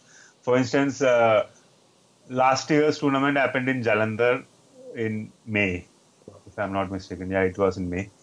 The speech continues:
And so i-, imagine North India in May and these, uh, women playing football. And that too, the fixtures were, because there was no floodli-,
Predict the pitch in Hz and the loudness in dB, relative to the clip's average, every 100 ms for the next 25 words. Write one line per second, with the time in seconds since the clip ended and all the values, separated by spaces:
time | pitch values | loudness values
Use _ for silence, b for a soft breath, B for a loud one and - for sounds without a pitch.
0 | _ - _ - 107 104 101 95 123 113 | _ -20 _ -2 0 2 0 -4 2 2
1 | 110 123 - 139 127 143 143 127 127 120 | 2 -2 -14 -6 -4 -2 0 2 4 4
2 | 135 131 113 _ 117 117 110 117 113 110 | 2 0 -6 _ -2 0 0 0 2 2
3 | 110 104 101 101 101 104 - _ _ 110 | 0 -6 -8 -4 -4 -4 -8 _ _ -6
4 | 101 98 104 98 - _ _ _ _ _ | -4 -2 -4 -4 -10 _ _ _ _ _
5 | 98 98 95 98 104 101 101 101 101 101 | -4 -2 -2 0 0 0 0 0 0 -2
6 | 104 95 101 98 95 - _ - 107 117 | -6 -2 2 2 0 -8 _ -6 -2 -2
7 | 147 131 123 123 - 131 123 143 113 107 | 0 0 0 -2 -2 -2 -2 -2 -2 -2
8 | 113 127 127 123 120 123 127 107 110 107 | -2 0 2 2 2 -2 0 0 0 -2